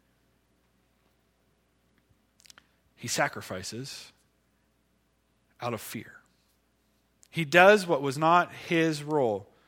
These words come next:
because he felt like, "I have to do something. It's in the fight.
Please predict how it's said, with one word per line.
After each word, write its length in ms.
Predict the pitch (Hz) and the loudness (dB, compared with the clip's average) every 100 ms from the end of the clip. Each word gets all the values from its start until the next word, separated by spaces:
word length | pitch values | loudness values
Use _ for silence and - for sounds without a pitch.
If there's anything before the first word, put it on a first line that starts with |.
| _ _ 123 | _ _ -12
because 320 | 117 139 - | -4 -4 -4
he 80 | 131 | -6
felt 320 | - 151 131 | 0 0 0
like, 340 | 139 127 - - | -4 -6 -8 0
"I 500 | 139 147 156 156 147 - | 4 4 2 -2 -6 -6
have 520 | 143 143 143 - - | 0 2 0 -6 -16
to 100 | 135 | -14
do 300 | 127 131 127 | -6 -4 -4
something. 420 | - 139 120 113 | -4 -4 -4 -8
It's 160 | 123 - | -4 -2
in 140 | 160 | 0
the 40 | 143 | -2
fight. 520 | - 180 147 - | 4 4 4 -4